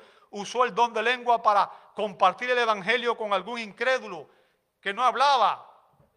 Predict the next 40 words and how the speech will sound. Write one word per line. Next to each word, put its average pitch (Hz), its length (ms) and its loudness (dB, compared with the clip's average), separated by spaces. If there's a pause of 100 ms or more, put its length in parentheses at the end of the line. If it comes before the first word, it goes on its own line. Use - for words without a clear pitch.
(140)
las 175 200 -6
lenguas 214 440 -6
que - 100 -14
él 202 80 -4
hablaba, 180 420 -4 (680)
¿verdad? 143 240 -18 (460)
Ahora, 214 220 2 (440)
el 185 200 -6
término 254 400 -4
lenguas 226 420 0
ahí 214 340 -4 (1080)
aparece 190 540 0
en 226 120 -6
plural. 226 480 0
O 160 60 -16
sea, 208 260 0 (380)
cuando 185 220 0
Pablo 247 180 2
dice, 262 180 0
"Yo 214 120 0
hablo 254 100 0
en 240 80 -4
lengua 247 280 -2
más 247 120 0
que 240 120 -8
todos 240 180 -8
ustedes", 220 580 -8 (540)
se - 100 -16
está 220 120 -4
refiriendo 247 380 -6
a 240 40 2
las 214 120 2
lenguas 247 300 -2
genuinas, 226 440 -6
a 190 40 2
los 202 140 -6
idiomas, 202 680 -4 (580)
a 196 100 -2
los 214 160 -6
dialectos. 208 800 -2